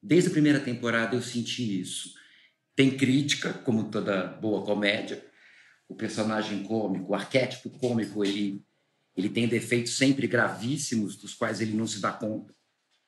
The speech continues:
Ah, mas é pra brincar, é pra se divertir, é pra jogar, é pra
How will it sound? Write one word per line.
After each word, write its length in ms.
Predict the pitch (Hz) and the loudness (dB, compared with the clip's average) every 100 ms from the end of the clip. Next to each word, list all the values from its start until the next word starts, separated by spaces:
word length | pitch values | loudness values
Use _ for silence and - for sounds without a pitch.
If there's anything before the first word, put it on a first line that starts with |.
| _ _ _ _ _ | _ _ _ _ _
Ah, 500 | 107 110 104 101 101 107 | 0 2 4 2 0 2
mas 280 | 127 127 131 | 4 4 2
é 60 | |
pra 160 | 135 139 | 0 0
brincar, 440 | 147 185 113 90 | 0 -2 0 0
é 60 | 92 | 0
pra 140 | 101 | -4
se 140 | - 104 | -8 -10
divertir, 600 | 107 135 139 - 101 90 | -6 -6 -4 -4 -2 -4
é 40 | |
pra 180 | - 98 | -4 -6
jogar, 520 | - 147 147 101 85 | -2 0 0 -2 -4
é 40 | |
pra 500 | 85 - 92 92 - | -8 -4 -2 -2 -8